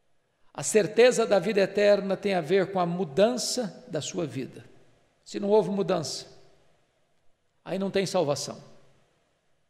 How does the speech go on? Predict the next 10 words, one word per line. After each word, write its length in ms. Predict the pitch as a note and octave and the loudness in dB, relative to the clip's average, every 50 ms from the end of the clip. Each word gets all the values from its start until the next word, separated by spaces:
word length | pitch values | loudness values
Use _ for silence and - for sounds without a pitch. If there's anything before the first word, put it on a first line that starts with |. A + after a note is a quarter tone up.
| _ _ _ _ _ _ _ _ _ _ _ _ _ _ _ _ _ _ _ _ _ _ _ _ _ _ _ _ _ _ _ _ _ _ _ _ _ _ _ _ _ | _ _ _ _ _ _ _ _ _ _ _ _ _ _ _ _ _ _ _ _ _ _ _ _ _ _ _ _ _ _ _ _ _ _ _ _ _ _ _ _ _
A 80 | F3+ F#3+ | -4 -2
segunda 380 | F#3+ - C#4+ - F4 E4 E4+ D#4+ | 0 2 4 6 6 6 6 6
mentira 600 | D4+ C#4+ C4 - - - C#4+ D#4 D#4 C4+ A#3 - | 6 4 2 2 2 4 6 6 8 8 6 4
que 180 | - B3 A3+ | 4 2 -2
João 480 | F3+ D3 G#3+ C4+ C#4+ C#4 C4+ B3+ A#3+ - | 0 4 6 6 8 6 6 2 0 -4
trata 580 | - - - C4 C#4+ D4+ D4+ D4 - - A#3 | -2 0 4 6 6 6 6 4 2 0 0
neste 960 | A3 A3 A3+ G3+ - - - A3 A3 G#3 G3 F#3+ F#3 - - - - - - - | 2 4 2 2 2 0 -2 0 2 2 2 2 0 -2 -8 -14 -16 -18 -14 -4
livro, 480 | - E3+ F#3 G3+ A3 A3+ A#3 F#3+ A#3+ A3 | 0 2 4 4 4 4 2 2 0 2
nesta 300 | G3+ G3 E3+ - G3+ F3 | 2 2 2 2 0 -2
carta, 720 | - - F#3 F3+ F3+ F#3 F3+ F3+ A3 A3+ - - - - | 0 4 4 6 6 4 4 2 2 2 2 0 -8 -14